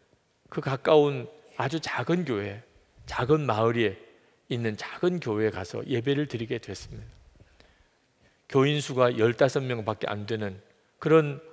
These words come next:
어, 회중과 함께 그렇게 예배를 시작을 했는데 얼마나 찬양이 뜨겁고 기쁨이 넘치는지 깜짝 놀랐어요. 목사님이 설교를 하시는데 얼마나 열정적으로 하시는지,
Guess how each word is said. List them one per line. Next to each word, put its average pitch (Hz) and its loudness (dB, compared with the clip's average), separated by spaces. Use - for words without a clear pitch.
어, 98 0
회중과 131 -8
함께 104 -4
그렇게 175 0
예배를 160 4
시작을 123 0
했는데 107 -4
얼마나 113 0
찬양이 175 -2
뜨겁고 170 -2
기쁨이 180 -2
넘치는지 156 -4
깜짝 175 -10
놀랐어요. - -8
목사님이 147 4
설교를 165 4
하시는데 131 4
얼마나 208 6
열정적으로 165 6
하시는지, 135 -2